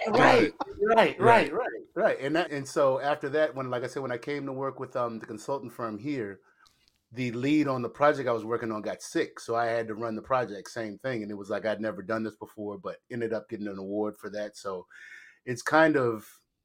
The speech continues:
Speaker 2: you don't know what you can do, and sometimes you get thrown in a fire to prove it. So that
Speaker 1: Right.
Speaker 2: was, that was my experience.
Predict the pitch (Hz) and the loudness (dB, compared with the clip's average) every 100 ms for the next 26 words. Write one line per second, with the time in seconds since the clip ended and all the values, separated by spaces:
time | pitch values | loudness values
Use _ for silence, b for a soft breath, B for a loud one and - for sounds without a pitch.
0 | _ _ _ _ _ _ - 143 151 147 | _ _ _ _ _ _ -4 4 6 6
1 | 139 131 127 - 113 120 117 110 127 120 | 6 2 -2 -4 -4 0 -2 0 -2 0
2 | 120 107 104 117 - 107 107 95 - 107 | -2 -2 -4 -4 -4 -4 -4 -6 -4 -2
3 | 101 90 - 98 - _ _ - - 85 | -2 -4 -10 -12 -12 _ _ -12 -10 -10
4 | 80 _ _ - 95 85 - - 101 87 | -12 _ _ -8 -2 -2 -4 -8 -8 -8
5 | 98 85 - - 73 - _ | -14 -16 -20 -20 -20 -20 _